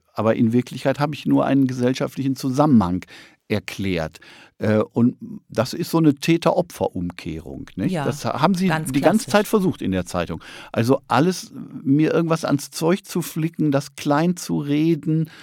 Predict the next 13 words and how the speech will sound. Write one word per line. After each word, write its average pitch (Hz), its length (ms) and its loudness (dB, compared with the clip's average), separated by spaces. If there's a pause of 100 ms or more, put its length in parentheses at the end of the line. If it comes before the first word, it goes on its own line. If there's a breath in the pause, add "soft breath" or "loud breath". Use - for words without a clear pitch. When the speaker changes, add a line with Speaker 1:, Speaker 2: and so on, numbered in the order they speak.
(320 loud breath)
Speaker 1:
Und 135 520 -2 (880)
es - 340 -12
war, 120 320 -2 (240)
ja, 104 320 -8 (500)
es 113 220 -4
war 139 160 4
schon 165 260 -2
eine 131 280 2
miese 135 380 2
Erfahrung 92 560 -6
für - 160 -16
mich. - 320 -14 (480)
Speaker 2:
Ja. 147 300 -10